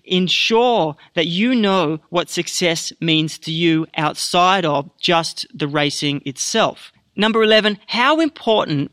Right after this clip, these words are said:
is it that your coach be very data-driven and open to conversations with you regarding your data? This comes down to methodology in some ways,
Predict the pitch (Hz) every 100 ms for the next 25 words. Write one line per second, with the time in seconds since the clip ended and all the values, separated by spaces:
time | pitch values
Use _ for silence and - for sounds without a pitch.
0 | _ 175 160 175 170 170 170 - 185 208
1 | 220 - 180 135 170 175 185 196 156 165
2 | 156 165 156 160 139 139 - 156 - 190
3 | 214 165 147 156 - 160 160 185 185 -
4 | 151 147 160 160 147 151 151 147 147 147
5 | 156 147 135 143 135 131 - 175 170 208
6 | 285 - - 202 185 190 180 170 - 165
7 | 156 - 160 156 165 151 151 151 147 147
8 | 151 147 143 - 180 180 180 147 127 -
9 | - -